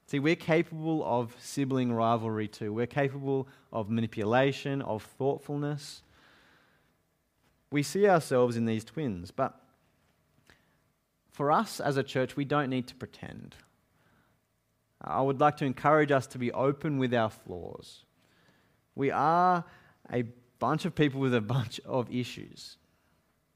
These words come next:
We're ordinary people in awe of our extraordinary God. See, just like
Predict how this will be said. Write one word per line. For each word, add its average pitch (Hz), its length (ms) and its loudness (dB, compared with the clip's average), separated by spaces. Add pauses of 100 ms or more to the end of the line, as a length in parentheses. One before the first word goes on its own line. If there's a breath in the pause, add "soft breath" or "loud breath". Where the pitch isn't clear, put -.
(680)
We're 123 160 0
ordinary 139 560 2
people 127 480 -6
in 110 120 -4
awe 120 300 -2
of 113 140 0
our 107 160 0
extraordinary 107 880 -6
God. - 340 -14 (1500 soft breath)
See, 139 120 -6
just 190 260 4
like 175 200 4